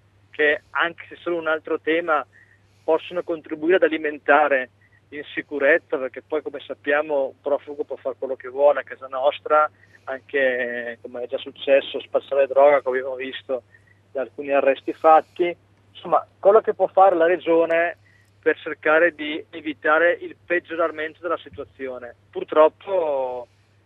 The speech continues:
eh, assistiamo ogni giorno all'assenza dello Stato, ma lo,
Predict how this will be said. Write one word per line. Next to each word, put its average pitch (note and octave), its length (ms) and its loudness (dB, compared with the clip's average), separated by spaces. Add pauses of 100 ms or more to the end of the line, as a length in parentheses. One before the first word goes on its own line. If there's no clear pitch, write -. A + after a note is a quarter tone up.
eh, C#3 300 -8
assistiamo C#3 960 -4
ogni C#3 520 -2
giorno C#3 560 -4
all'assenza C3+ 500 -6
dello B2+ 220 -10
Stato, C#3+ 420 2
ma D3 100 -6
lo, D3+ 140 -2